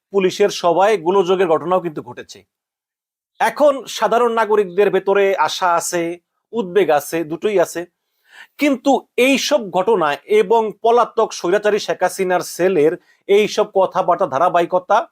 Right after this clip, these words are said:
ডক্টর ইউনূসের অন্তর্বর্তীকালীন সরকারের বৈধতাকে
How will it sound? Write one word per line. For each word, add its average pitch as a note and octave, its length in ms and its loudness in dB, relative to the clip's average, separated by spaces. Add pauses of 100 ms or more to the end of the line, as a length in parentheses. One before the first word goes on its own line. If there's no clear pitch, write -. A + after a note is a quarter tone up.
(500)
ডক্টর F#3 260 0
ইউনূসের G3+ 440 2
অন্তর্বর্তীকালীন F#3 880 0
সরকারের F3 680 0
বৈধতাকে E3 600 -2